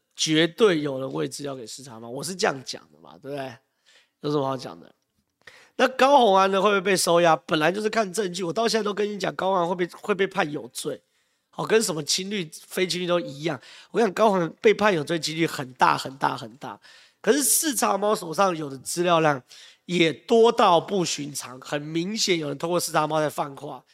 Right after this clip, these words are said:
请问这，这，这两个论述有什么差别吗？不，不，不是有什么冲突吗？难道高虹安会被定罪，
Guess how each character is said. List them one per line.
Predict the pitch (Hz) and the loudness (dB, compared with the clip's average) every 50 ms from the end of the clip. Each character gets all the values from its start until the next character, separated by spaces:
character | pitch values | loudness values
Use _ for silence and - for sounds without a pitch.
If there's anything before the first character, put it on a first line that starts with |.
| _ _ _ _ | _ _ _ _
请 | - - 143 143 | -16 -12 -8 -4
问 | 165 175 156 - | -4 -4 -4 -6
这， | - - 196 190 | -6 -6 -6 -6
这， | 175 190 - - 208 196 | -6 -8 -14 -16 -16 -14
这 | 180 175 220 202 | -8 -6 -6 -6
两 | 175 151 | -6 -6
个 | 135 | -8
论 | 147 160 165 147 | -8 -8 -8 -8
述 | 143 147 | -10 -12
有 | 147 | -14
什 | 131 143 | -14 -16
么 | 147 | -18
差 | - - 139 131 131 | -18 -16 -16 -16 -16
别 | - 127 120 | -18 -20 -20
吗？ | 120 113 104 90 _ _ _ _ _ | -20 -20 -20 -20 _ _ _ _ _
不， | - 175 | -8 -6
不， | 180 180 | -4 -2
不 | 185 180 165 160 175 | -2 -4 -2 -4 -4
是 | 202 | -2
有 | 190 190 | 0 -2
什 | 180 170 | -2 -4
么 | 160 156 | -6 -8
冲 | - 156 156 156 | -8 -8 -6 -6
突 | 151 151 151 | -8 -10 -12
吗？ | 147 147 143 143 - - _ _ _ _ _ _ _ _ _ _ _ _ - | -12 -14 -16 -18 -18 -20 _ _ _ _ _ _ _ _ _ _ _ _ -2
难 | 190 208 220 | 0 0 0
道 | 226 262 254 240 220 190 - - - | 2 2 2 2 2 0 -2 -2 0
高 | 214 220 233 226 | 2 4 4 4
虹 | 202 196 | 4 4
安 | 190 185 190 | 4 2 2
会 | 185 214 196 | 0 -2 -2
被 | 185 196 | -2 -4
定 | 180 - 214 190 165 156 | -4 -4 -6 -8 -6 -4
罪， | - 202 190 175 147 131 | -2 0 0 0 -2 -6